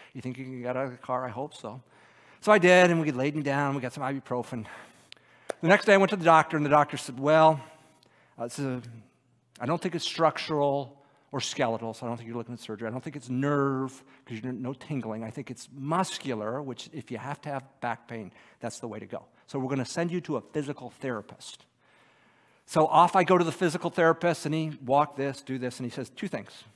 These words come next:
two things. One, your abdominals are weak and your back's compensating. So we need to strengthen those. So here's some exercises we'll do. And two, you've got tightness, particularly on your right side. Here's some stretches. We'll do those." That was twelve years ago.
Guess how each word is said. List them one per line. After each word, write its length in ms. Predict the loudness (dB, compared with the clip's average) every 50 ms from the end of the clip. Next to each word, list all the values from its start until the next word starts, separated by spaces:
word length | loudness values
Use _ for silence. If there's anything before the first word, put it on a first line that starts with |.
| _ _ _
two 100 | -20 -20
things. 240 | -20 -20 -20 -20 _ _ _ _ _ _ _
One, 380 | 0 4 4 4 4 4 0 -2
your 200 | 0 0 2 0
abdominals 800 | 0 2 4 6 6 6 6 4 2 2 0 -2 -2 -6 -12 -16 _ -20 _ _ _ _ _ _ _ _
are 120 | -4 -2 -2
weak 500 | -2 -4 -2 2 2 4 4 2 0 -4
and 120 | -4 -4 -4
your 100 | -4 -4
back's 480 | -2 0 0 0 0 0 -4 -10 -14
compensating. 920 | -14 -8 -6 -4 -4 -4 -4 -8 -10 -10 -12 -12 -12 -12 -14 -14 -16 -16 -18 _ _ _ _ _ _ _ _ _ _ _ -6
So 100 | -4 0
we 60 | 0
need 120 | 0 0
to 60 | -2
strengthen 440 | -4 -4 -2 -2 -2 -2 -2 -4 -4
those. 240 | -4 -4 -6 -8 -10
So 80 | -12 -12
here's 240 | -10 -10 -10 -10
some 140 | -10 -10 -10
exercises 600 | -10 -10 -10 -14 -12 -10 -10 -10 -10 -12 -16 -16
we'll 140 | -14 -14 -12
do. 240 | -10 -10 -12 -12 -14 -18 -20 -20 -20 -12 _
And 140 | -4 -4 -2
two, 180 | -2 0 0 2
you've 160 | 2 0 2
got 220 | 2 2 2 2
tightness, 360 | 0 0 0 0 0 -4 -6
particularly 440 | -6 -10 -10 -10 -10 -6 -4 -4 -2
on 40 | -2
your 80 | -2 -2
right 180 | -2 -2 -4 -4
side. 260 | -4 -4 -4 -4 -6
Here's 180 | -8 -12 -12
some 120 | -12 -14 -14
stretches. 500 | -10 -8 -8 -8 -8 -10 -14 -16 -16 -20 _ _ _ _ _ _
We'll 140 | -16 -14 -12
do 140 | -12 -12 -14
those." 360 | -14 -16 -20 -20 -20 -20 _ _ _ _ _ _ -10
That 80 | -10 -10
was 80 | -8
twelve 240 | -6 -4 -4 -4 -4
years 160 | -6 -10 -14
ago. 160 | -16 -20 -20